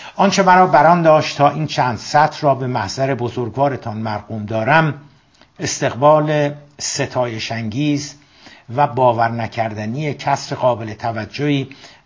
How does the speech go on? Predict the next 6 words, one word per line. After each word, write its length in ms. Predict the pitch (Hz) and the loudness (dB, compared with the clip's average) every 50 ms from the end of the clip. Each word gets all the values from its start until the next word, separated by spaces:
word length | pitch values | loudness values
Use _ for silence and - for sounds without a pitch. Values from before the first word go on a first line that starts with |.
| _ | _
از 340 | - 160 160 160 131 - 101 | 4 4 4 4 2 -2 -8
هممیهنانمان 1200 | 95 - - - - 131 131 123 117 117 110 104 113 113 117 120 135 135 131 131 127 120 117 120 117 - - | -14 -14 -12 -8 -6 -4 -4 -4 -4 -6 -4 -4 -4 -4 -4 -4 -4 -4 -4 -4 -4 -4 -4 -6 -8 -10 -10
از 180 | 107 101 101 | -10 -8 -6
آن 180 | 117 110 113 110 - | -6 -6 -6 -8 -10
حرکت 500 | - - 110 101 92 - 117 101 - - | -8 -8 -8 -8 -8 -8 -8 -10 -10 -12
بود. 260 | - - - - - | -18 -20 -20 -20 -20